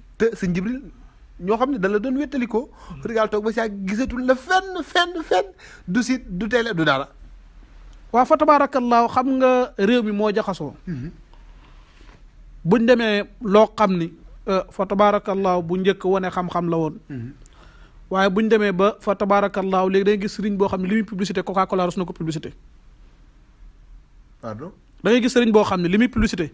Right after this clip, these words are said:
Speaker 1: Mhm.
Speaker 2: Coca-Cola rus na ko publicité.
Speaker 1: Mhm.
Speaker 2: Foo tourné gis ko. Ñu xam ne ñun xam-xam lañ doon wax,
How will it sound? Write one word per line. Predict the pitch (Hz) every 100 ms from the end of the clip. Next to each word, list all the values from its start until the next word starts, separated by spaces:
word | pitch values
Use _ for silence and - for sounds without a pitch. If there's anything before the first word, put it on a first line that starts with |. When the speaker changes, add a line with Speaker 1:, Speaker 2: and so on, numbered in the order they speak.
| -
Speaker 1:
Mhm. | 120 190
Speaker 2:
Coca-Cola | - 214 214 220 202
rus | 196
na | 202
ko | 190
publicité. | 185 170 - 151 - -
Speaker 1:
Mhm. | 202 180 165 - - - - - - - - -
Speaker 2:
Foo | 202
tourné | 202 185 170
gis | 156 -
ko. | - - - - - - - _ _ - - - - _ _ - _ 180
Ñu | 208 214 -
xam | 262 233
ne | 233
ñun | 226
xam-xam | 220 262 247 233 220
lañ | 214
doon | 208
wax, | 196